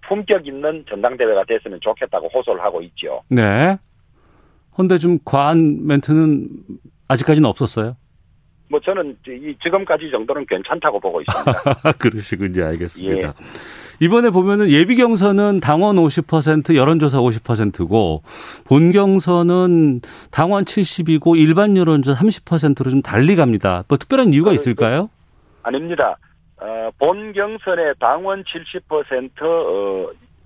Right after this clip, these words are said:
Speaker 1: 일반 국민 여론조사 삼십 퍼센트는
Speaker 2: 네네.
Speaker 1: 당헌 당규에 규정돼 있는 상황이기 때문에
Speaker 2: 네.
Speaker 1: 그것을 당헌 당규 개정 없이는 변경할 수가 없는 것이지요.
Speaker 2: 어.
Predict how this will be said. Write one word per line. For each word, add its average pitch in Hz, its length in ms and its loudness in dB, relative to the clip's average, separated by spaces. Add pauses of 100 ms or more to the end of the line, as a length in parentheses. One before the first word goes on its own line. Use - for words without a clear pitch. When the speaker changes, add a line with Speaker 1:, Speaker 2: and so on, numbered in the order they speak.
(120)
Speaker 1:
일반 160 400 -2
국민 147 320 -12
여론조사 123 440 -4 (100)
삼십 147 280 -10
퍼센트는 104 840 -4
Speaker 2:
네네. 90 440 2 (280)
Speaker 1:
당헌 202 540 -2
당규에 208 600 -4
규정돼 120 400 -6
있는 104 320 -8
상황이기 95 560 -8
때문에 92 560 -4
Speaker 2:
네. 113 520 2 (120)
Speaker 1:
그것을 185 420 -4
당헌 208 480 -2
당규 156 320 -6
개정 170 340 -8
없이는 123 380 -10
변경할 131 500 -6
수가 90 200 -8
없는 156 380 -4
것이지요. 85 500 -8 (220)
Speaker 2:
어. 92 600 0